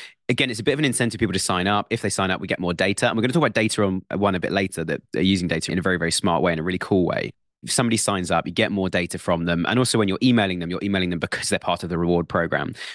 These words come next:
which means they're more likely to engage with email. The top tier on Chinty and Parker as well, um, the top tier get free personal shopping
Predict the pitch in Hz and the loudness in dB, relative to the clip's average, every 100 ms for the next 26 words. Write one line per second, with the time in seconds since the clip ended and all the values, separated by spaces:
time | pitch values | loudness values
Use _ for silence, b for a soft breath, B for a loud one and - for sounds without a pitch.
0 | - - 117 98 101 95 113 117 101 82 | -6 2 2 4 4 4 4 4 4 2
1 | 85 90 87 98 87 82 92 95 87 90 | -2 -4 0 0 0 -4 0 0 2 0
2 | 82 76 58 - - _ _ 123 131 - | 0 -2 -4 -6 -12 _ _ 0 0 0
3 | 208 - - - 131 87 131 127 _ _ | 0 -2 -4 2 2 2 0 -2 _ _
4 | _ 107 104 117 104 95 90 104 92 90 | _ 0 2 0 0 0 0 0 0 -2
5 | 85 117 80 90 113 B B - 117 120 | 0 2 2 0 -4 B B -4 -2 -2
6 | 127 185 - - 160 90 98 - 110 - | 0 -2 -2 -2 0 2 0 -2 -4 -4
7 | - 135 127 123 - - 151 143 - 135 | -2 2 4 2 0 -2 0 2 0 0
8 | 113 - - 123 - 104 | 0 0 0 0 0 -4